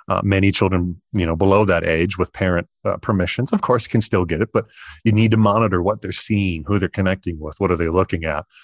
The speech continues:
And this, and schools need to be careful with that. I know some schools wanna use social media as a, as a teaching tool, but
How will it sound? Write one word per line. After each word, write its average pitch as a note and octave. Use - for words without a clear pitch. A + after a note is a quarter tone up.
And A2+
this, -
and B2+
schools D#3+
need E2+
to D#2
be E2
careful E2+
with E2
that. B2
I G#2+
know G2+
some G2+
schools F#2
wanna F2+
use E2+
social F2+
media E2+
as E2+
a, D#2+
as E2+
a D#2+
teaching E2+
tool, F#2+
but A2